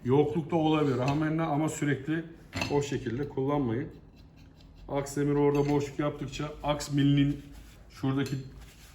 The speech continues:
pim yeri, deli, burası boşluk yaparak laçkalaşmasına sebep olacak. Zaten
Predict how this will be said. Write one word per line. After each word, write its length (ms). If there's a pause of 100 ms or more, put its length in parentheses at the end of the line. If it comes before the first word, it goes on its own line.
(280)
pim 240
yeri, 320 (260)
deli, 360 (420)
burası 460
boşluk 340
yaparak 420 (480)
laçkalaşmasına 800
sebep 320
olacak. 260
Zaten 300